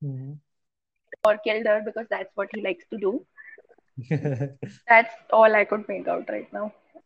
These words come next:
Speaker 1: Yeah, but I think, like, Agnes, the, the disappearance of Agnes was more related to, I think she got,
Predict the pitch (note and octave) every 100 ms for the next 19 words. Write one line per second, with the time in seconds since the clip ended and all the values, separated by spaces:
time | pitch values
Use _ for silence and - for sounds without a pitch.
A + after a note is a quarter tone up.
0 | _ _ F3 F#3+ F#3 E3+ A#3+ A#3+ A3+ F#3+
1 | - - _ C#3 C#3+ D3 G#3 A3+ - -
2 | - _ - D#3+ D#3 D#3 D#3 D3+ D3 D3+
3 | F#3 G3 G3 A3+ - D3 D#3+ F#3+ G3+ G#3+
4 | G3 E3+ E3 F3 E3+ E3+ D#3+ F3+ - -
5 | F#3 F3+ D3+ D3 E3+ D#3+ - D#3 D3 D3